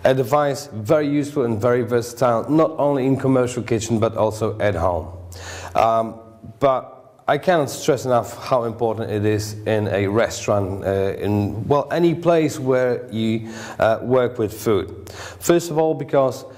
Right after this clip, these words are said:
vacuum packing, uh, makes the package a little bit smaller by sucking out the air.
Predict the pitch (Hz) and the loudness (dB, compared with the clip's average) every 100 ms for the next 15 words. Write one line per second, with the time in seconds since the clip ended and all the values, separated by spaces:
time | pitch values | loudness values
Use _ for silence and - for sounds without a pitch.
0 | - - 135 151 131 135 - 135 127 127 | -6 -2 0 0 0 0 0 -2 -2 -6
1 | - - - - 117 117 113 123 139 117 | -16 -18 -4 0 2 2 0 2 2 0
2 | - 113 120 131 117 127 120 113 110 - | -4 -2 0 0 -2 2 2 0 -2 2
3 | 135 127 143 131 117 117 104 131 123 131 | 2 2 0 -2 0 0 0 -2 0 0
4 | 123 113 110 113 151 - | 2 2 2 2 2 -4